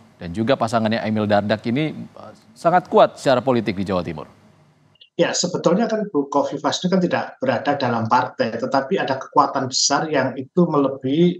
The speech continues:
Speaker 2: real kekuatan parpol, yaitu eh, Bukofa sebagai Ketua Muslimat Indonesia, organisasi Islam yang terbesar di, di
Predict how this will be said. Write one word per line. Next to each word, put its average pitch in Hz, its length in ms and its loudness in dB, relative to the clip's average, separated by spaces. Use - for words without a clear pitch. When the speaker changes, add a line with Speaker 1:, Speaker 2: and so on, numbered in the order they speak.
Speaker 2:
real 151 400 2
kekuatan 123 720 -2
parpol, 131 400 0
yaitu 185 400 0
eh, 135 280 4
Bukofa 139 400 0
sebagai 139 760 -2
Ketua 131 460 2
Muslimat 135 600 -2
Indonesia, 117 640 0
organisasi 135 920 0
Islam 139 280 0
yang 127 220 2
terbesar 127 640 -2
di, 123 120 -6
di 117 180 0